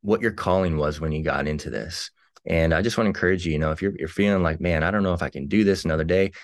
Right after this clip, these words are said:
I just wanna encourage you, man, spend some time with Jesus. Get, get alone with Jesus, connect with Jesus, follow him, uh, whether he's calling you to stay or whether he's calling you to go. I love that you referenced that, that podcast, uh, Dave. I think that's gonna be really, really helpful.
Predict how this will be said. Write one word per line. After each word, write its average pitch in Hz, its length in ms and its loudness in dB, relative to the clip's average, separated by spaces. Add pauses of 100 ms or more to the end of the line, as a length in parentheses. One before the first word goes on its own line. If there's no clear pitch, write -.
I - 40 -2
just 127 100 -4
wanna 135 80 2
encourage 117 380 0
you, 92 80 2
man, 92 180 2
spend 113 300 -4
some 123 140 -2
time 113 200 0
with 98 140 0
Jesus. 85 580 -4 (500)
Get, - 220 0
get 104 240 4
alone 123 240 4
with 113 140 2
Jesus, 101 400 2
connect 101 440 0
with 104 120 -2
Jesus, 98 400 -4
follow 110 420 2
him, 85 520 -2 (380)
uh, 80 280 2
whether 90 260 4
he's 104 220 -4
calling 101 260 0
you 90 140 -2
to 82 80 -10
stay - 380 0
or 101 120 2
whether 85 320 0
he's 82 160 -4
calling 92 240 -2
you 82 80 -2
to 78 80 -4
go. 98 400 2
I 92 60 2
love 98 180 4
that 101 140 2
you 82 100 -4
referenced 92 440 -2
that, 78 240 0 (280)
that - 180 -2
podcast, 82 720 -2
uh, 73 160 -2
Dave. 78 260 2
I 76 80 2
think 90 200 0
that's 78 160 -2
gonna 82 160 -2
be 80 100 -2
really, 85 240 0
really 80 160 0
helpful. 73 560 -2